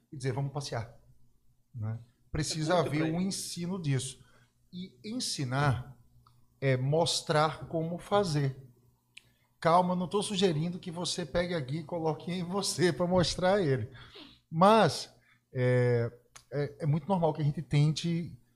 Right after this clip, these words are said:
Speaker 1: conter o cachorro que anda puxando a gente.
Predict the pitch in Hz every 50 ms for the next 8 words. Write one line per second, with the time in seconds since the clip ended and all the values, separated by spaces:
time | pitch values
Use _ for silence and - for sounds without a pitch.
0 | _ _ _ _ - - 190 208 226 220 - - - 170 170 170 160 123 - -
1 | - - _ _ _ _ _ _ _ _ _ _ - 156 - 175 165 - - -
2 | 143 139 143 139 - - 151 135 135 135 139 139 139 - - - _ _ _ _
3 | - - 147 - - 151 147 160 175 139 139 135 123 123 - - -